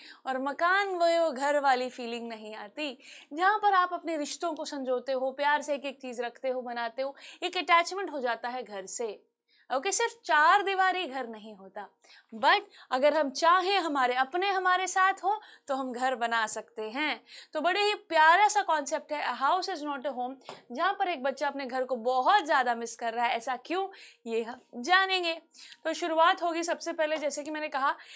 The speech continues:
If I Were You से। और ये If I Were You जो, जो लेसन है, इसमें मैं आपको बताना चाहूँगी कि बहुत ही सिंपल भाषा में आपको कुछ चीज़ें करा रखी है, ठीक है?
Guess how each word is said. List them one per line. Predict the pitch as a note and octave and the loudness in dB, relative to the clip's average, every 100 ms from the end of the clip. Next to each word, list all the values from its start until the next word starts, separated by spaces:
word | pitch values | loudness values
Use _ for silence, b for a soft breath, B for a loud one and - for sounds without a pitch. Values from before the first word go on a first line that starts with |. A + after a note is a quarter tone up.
| B - | B -6
If | D#4 F4 - | -4 -4 0
I | C4 C4+ | 2 4
Were | C#4 | 4
You | B3+ C4 | 2 -4
से। | C#4+ F4+ | -4 -4
और | - C4 C4+ | -4 -2 -2
ये | C#4+ D4 | -2 -2
If | E4 | 0
I | D4+ | 2
Were | D#4 | 0
You | D4 | -4
जो, | D4+ D4 | -6 -4
जो | C#4 | -2
लेसन | C4 A#3 E4+ D#4 | -2 -4 -4 -6
है, | D#4+ - _ _ _ _ _ _ _ _ _ - | -6 -10 _ _ _ _ _ _ _ _ _ -12
इसमें | C4+ - C#4+ | -10 -8 -4
मैं | C#4+ | -2
आपको | C4+ C#4 | -2 -2
बताना | B3+ B3 B3 D4 | -4 -2 -4 -4
चाहूँगी | D4 C4 B3+ D#4+ - B B | -6 -6 -6 -10 -12 B B
कि | - D4+ | -10 -4
बहुत | C4 D#4 G4 | 0 2 2
ही | F#4 | 0
सिंपल | - D#4+ D4+ F#4 | -4 -8 -4 -4
भाषा | C#4 B3+ B3+ D#4+ | -2 -4 -4 -6
में | A#3+ C#4+ b b b | -8 -10 b b b
आपको | C4 C4+ D4+ | -2 -2 -2
कुछ | D4 E4 | -8 -8
चीज़ें | D4+ B3+ C4 | -6 -4 -2
करा | A#3+ G#3+ | -2 -4
रखी | G3+ - - | -6 -12 -16
है, | F#3 F3+ | -16 -12
ठीक | C#4 | -4
है? | F4+ | -2